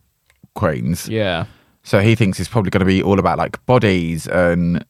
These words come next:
Speaker 1: stuff like that.
Speaker 2: Ah.
Speaker 1: You know, sometimes some people just aren't comfortable being naked in front of a group.
Speaker 2: Yeah.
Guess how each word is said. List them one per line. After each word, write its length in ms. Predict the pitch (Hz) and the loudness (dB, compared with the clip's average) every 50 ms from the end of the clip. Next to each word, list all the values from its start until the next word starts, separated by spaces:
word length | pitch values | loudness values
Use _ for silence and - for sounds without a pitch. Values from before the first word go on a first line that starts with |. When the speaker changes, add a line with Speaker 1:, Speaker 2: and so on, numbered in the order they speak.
| _ - | _ -20
Speaker 1:
stuff 260 | - - 104 90 - | -8 -6 -6 -4 -4
like 100 | 87 71 | -4 -4
that. 240 | - 92 85 76 - - - _ _ _ _ - | -2 -2 -2 -4 -6 -10 -18 _ _ _ _ -6
Speaker 2:
Ah. 380 | - 104 101 98 95 95 95 95 - _ _ _ _ _ _ _ _ _ _ _ _ _ _ _ _ - 117 | -4 -2 0 0 0 -2 -2 -4 -6 _ _ _ _ _ _ _ _ _ _ _ _ _ _ _ _ -2 2
Speaker 1:
You 80 | 123 | 2
know, 140 | 123 113 104 | 4 4 4
sometimes 480 | 117 - 143 139 - 147 160 165 143 - - | 4 4 2 2 2 2 2 2 2 0 0
some 200 | - 202 175 175 | 0 2 4 4
people 180 | 190 170 185 165 | 2 2 2 -2
just 120 | 151 151 | -2 0
aren't 200 | 123 127 123 - | 0 2 2 2
comfortable 340 | - 135 123 113 110 - 98 | 0 -2 -2 -2 -4 -6 -4
being 180 | - 95 95 95 | 0 2 2 4
naked 260 | 98 110 110 - 101 | 4 2 2 0 -2
in 80 | 87 85 | -2 -2
front 140 | - 90 - | -2 -2 -2
of 60 | 80 85 | -4 -6
a 40 | - | -6
group. 340 | - 85 85 80 - _ - | -4 -4 -4 -4 -6 _ -6
Speaker 2:
Yeah. 280 | - 117 107 98 95 | -2 -2 0 0 -2